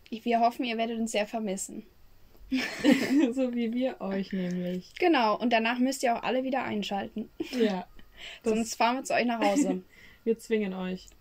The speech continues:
Speaker 1: So sieht's aus. Nee, aber wir haben uns eben jetzt nochmal was Schönes zum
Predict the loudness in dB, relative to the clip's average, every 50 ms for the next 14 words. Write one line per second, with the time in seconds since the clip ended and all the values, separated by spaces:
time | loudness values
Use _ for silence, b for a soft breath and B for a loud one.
0 | -20 -16 -6 -4 -2 0 0 0 -2 -2 -4 -2 0 0 0 0 0 -4 -10 -12
1 | _ _ _ -20 -20 -18 B B B B B B B B B B B -6 -4 -2
2 | 0 2 2 4 4 4 2 2 2 0 -2 -2 -2 -2 -2 -4 -8 -10 -8 -6
3 | -4 -4 -4 -4 -4 -4 -4 -4 -4 -6 -6 -4 -4 -4 -4 -4 -4 -4 -4 -4
4 | 0 2 2 4 4 4 2 2 0 -4 -8 -10 -8 -4 -2 0 0 0 0 -2
5 | -4